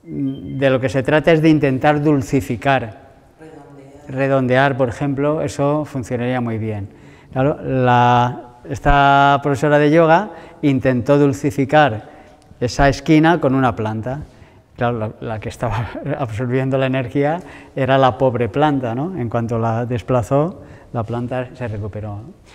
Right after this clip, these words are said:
Speaker 1: Entonces, esto, nada, era una crónica de personas que han investigado sobre, eh, ondas de forma, emisiones de forma. La primera persona fue un coronel ruso, que fue el primero en relacionar las emisiones de forma con el cáncer,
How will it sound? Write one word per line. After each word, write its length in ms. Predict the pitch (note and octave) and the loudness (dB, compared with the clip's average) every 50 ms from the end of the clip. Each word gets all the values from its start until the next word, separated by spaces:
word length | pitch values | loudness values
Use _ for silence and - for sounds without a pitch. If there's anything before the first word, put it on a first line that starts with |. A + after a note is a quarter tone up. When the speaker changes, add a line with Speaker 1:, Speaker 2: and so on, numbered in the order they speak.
| - - - | -20 -20 -8
Speaker 1:
Entonces, 300 | - D3+ D#3 - - - | -2 -2 -2 -2 -4 -4
esto, 400 | - E3 D3 - - F3+ F3+ F3+ - | -4 -4 -2 2 4 4 4 4 2
nada, 260 | D3+ D3+ D3 C#3+ C#3 | 0 2 4 4 4
era 120 | C#3 D3+ | 4 4
una 200 | D#3 D#3 D#3 D3+ | 4 4 2 2
crónica 400 | C3+ - D#3+ E3 D#3+ D3+ B2+ C3+ | 2 2 2 2 2 2 0 0
de 100 | C3 C3 | 0 0
personas 640 | A#2+ - B2 G#2+ - D#3 D3+ D#3 C#3+ B2+ G#2+ G2+ - - - - - - - - - - _ _ _ | -2 -4 -6 -4 -2 -2 0 0 0 -2 -4 -8 -14 -18 -20 -20 -20 -20 -20 -20 -20 -20 _ _ _
que 180 | - C3+ C3 B2+ | -6 -4 -2 0
han 220 | B2+ C3 C3+ C#3+ | 0 0 0 0
investigado 600 | D3 C#3+ C#3+ D3 C#3 - - C#3+ D3+ D3+ D3+ C#3 | 0 0 0 -2 -4 -2 0 2 2 2 2 2
sobre, 500 | A2 - B2+ A#2 B2 B2 A#2+ A#2+ B2 B2 - - - _ _ _ _ _ _ _ | -2 -2 -6 -4 -2 -2 -4 -4 -6 -10 -16 -20 -20 _ _ _ _ _ _ _
eh, 380 | - C#3+ C#3 C3+ C3 C3 C3 C3 | -8 -6 -4 -2 -2 -2 -2 -2
ondas 280 | C3+ C#3 C#3 C#3+ C#3 B2+ | -2 -2 -2 -2 -2 -2
de 100 | D3 C3 | -4 -4
forma, 380 | - - E3 E3+ E3 E3 F3+ | -2 -2 -2 0 0 -2 -2
emisiones 400 | F#3+ E3+ C#3+ - - C#3 C#3 C#3 | -2 -4 -6 -6 -4 -4 -4 -4
de 80 | C#3 C#3 | -4 -6
forma. 460 | C#3 - E3 E3 E3 E3 F3+ A3+ A#3 - - - - - - _ _ _ _ _ _ _ _ _ - - - - _ - | -4 -4 -4 -2 -2 -2 -4 -4 -6 -12 -18 -20 -20 -20 -20 _ _ _ _ _ _ _ _ _ -20 -20 -20 -20 _ -2
La 160 | D3 C#3+ C#3 | 0 0 0
primera 360 | - C#3 C#3 C#3+ D3 D#3 D#3 | 0 -2 -2 2 2 2 2
persona 380 | D3+ D#3 C#3+ - F3+ E3 D#3+ D3 | 2 -2 -2 -2 0 0 0 0
fue 240 | - - D#3+ D#3+ | 0 0 0 0
un 140 | D#3 C#3+ C#3 | 2 0 -2
coronel 420 | - D3 C#3+ C#3+ C#3+ C#3+ D3 C#3+ C3+ | 0 0 0 0 2 0 0 -2 -2
ruso, 720 | C#3 D#3+ F3 F3+ F3 - E3+ G3 B3 C4+ - - - - - - - _ _ _ _ _ _ | -2 -2 -2 -2 -2 -2 -2 -2 -2 -4 -10 -18 -20 -20 -20 -20 -20 _ _ _ _ _ _
que 140 | _ - C3+ | _ -6 -6
fue 460 | - - D#3 D#3+ E3+ F3+ F#3 - - - | -4 0 2 4 4 4 4 0 -8 -6
el 160 | - D3 C#3 B2 | -2 -2 -2 0
primero 380 | - C#3 C#3+ C#3+ D3+ D3+ D#3 E3 | 0 0 0 2 2 2 2 2
en 100 | E3 D#3+ | 0 0
relacionar 760 | D#3 D3 D3+ D3+ D3 C#3+ D3 D#3 D3 D3+ D#3 D#3 C3+ B2+ - C#3+ | 0 0 2 2 2 0 0 -2 -2 0 0 0 -2 -4 -8 -8
las 260 | C3+ B2+ B2 G#2 - | -6 -6 -6 -6 -6
emisiones 420 | B2+ B2+ B2 - D3+ C#3+ D3 C#3 | -6 -6 -6 -4 -4 -4 -4 -2
de 80 | C#3+ C#3 | -2 -4
forma 320 | - - D3 D3 D3+ D3 | -2 -2 -2 0 0 -2
con 120 | C#3 C#3+ C3 | -2 -2 -4
el 120 | A#2 A2 | -4 -2
cáncer, 400 | - B2+ B2+ A2+ - - A2+ A2 | -2 -2 -2 -2 -6 -10 -14 -16